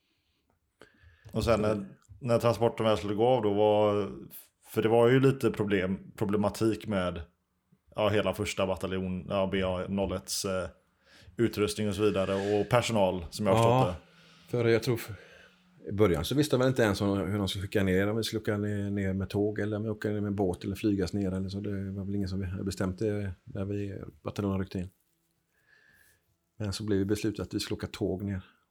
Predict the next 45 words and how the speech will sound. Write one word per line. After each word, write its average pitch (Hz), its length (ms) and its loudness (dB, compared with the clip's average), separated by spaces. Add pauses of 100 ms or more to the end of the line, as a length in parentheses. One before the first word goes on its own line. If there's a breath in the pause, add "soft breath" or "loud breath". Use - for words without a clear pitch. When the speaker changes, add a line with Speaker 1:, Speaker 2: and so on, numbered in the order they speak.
(100)
Speaker 2:
Och 101 340 -4
jag 92 80 -4
tror 98 220 -2 (120)
första 104 240 -8
tanken 104 340 0
var 98 80 0
att 90 80 -4
vi 87 60 -6
skulle 98 160 -6
åka, 92 180 -2
eh, 92 460 0 (600)
två, 98 540 0 (800)
två 117 120 0
tågsätt 104 400 -2
per 98 140 -2
dag. 64 320 -4 (1900)
Men 101 120 -4
så 98 100 -4
blev 95 100 0
det 95 60 2
bara 95 120 0
ett 92 120 -2
tågsätt 87 380 -4
varannan 90 340 0
dag. - 240 -4
Så - 160 -12
det 90 100 -6
tog 95 200 -10
ju 90 60 -4
liksom 87 320 -6 (160)
fyra 90 120 0
gånger 92 180 -2
så 87 80 -6
lång 82 140 -4
tid 69 180 -4
som 82 120 -6
beräknat. - 380 -10 (1200 soft breath)
Så - 120 -14
att - 140 -10
vi 95 60 -2
hade 90 120 0
väl 92 100 -4
tänkt 90 220 -2
att 87 180 -4
transportera 98 680 -4